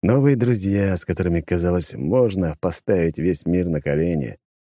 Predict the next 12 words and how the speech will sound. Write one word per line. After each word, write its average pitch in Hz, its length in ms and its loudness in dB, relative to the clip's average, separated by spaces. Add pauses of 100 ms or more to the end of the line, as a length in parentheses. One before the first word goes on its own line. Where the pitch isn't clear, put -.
(260)
Бесконечные 117 680 2
командировки, 92 1080 0
горячие 85 500 -2
точки, 87 480 -2
перестрелки, 85 720 -2
засады, 80 640 -2
марш-броски, 85 1040 0 (260)
огневые 104 440 2
мешки, 98 640 2
окружения 85 680 0
и 80 40 -2
прорывы. 78 600 0